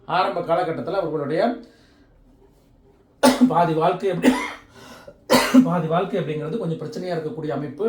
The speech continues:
லேட்டா வளர்ச்சி சந்திக்கக்கூடிய, ஆனா வளர்ச்சி வந்து பிற்பகுதியில கட்டாயம் கிடைக்கும். சிலருக்கு காதல் திருமணம் ஆகிவிடக்கூடிய அமைப்பு என்பது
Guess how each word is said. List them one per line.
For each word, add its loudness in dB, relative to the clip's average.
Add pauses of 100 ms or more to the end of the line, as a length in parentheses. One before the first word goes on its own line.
(140)
லேட்டா -2 (120)
வளர்ச்சி -6
சந்திக்கக்கூடிய, -8
ஆனா -2 (840)
வளர்ச்சி 0
வந்து 2
பிற்பகுதியில -2
கட்டாயம் -2
கிடைக்கும். -4 (840)
சிலருக்கு 0 (180)
காதல் 2
திருமணம் -2
ஆகிவிடக்கூடிய -6
அமைப்பு -6
என்பது -4